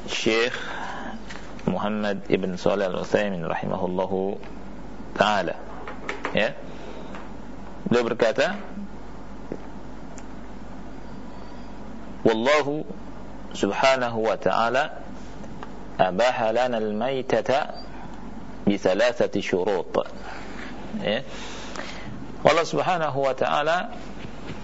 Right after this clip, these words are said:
menghalalkan untuk kita al-maita. Al-maita ini da-, eh,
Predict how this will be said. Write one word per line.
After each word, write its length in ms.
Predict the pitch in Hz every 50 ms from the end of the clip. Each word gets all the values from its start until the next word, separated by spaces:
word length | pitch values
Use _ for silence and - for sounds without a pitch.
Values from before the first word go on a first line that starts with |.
| - - - - - - - - - - - - - - - - - - - - - - - - -
menghalalkan 720 | 143 131 127 120 127 127 139 165 180 151 - - - 87 85 104 - - - - - - - - - - - - - - - - - - - - - - - - -
untuk 280 | - 107 95 98 107 -
kita 480 | - 98 87 - 98 104 131 151 160 - - - - - - - - - - - - - - - - - - - -
al-maita. 840 | 117 110 107 107 113 135 151 143 - - - - - - - - - - -
Al-maita 480 | - - 104 101 101 101 101 98 - -
ini 240 | - 110 120 135
da-, 160 | 131 123 120 117
eh, 520 | 117 120 - 110 110 107 107 104 98 90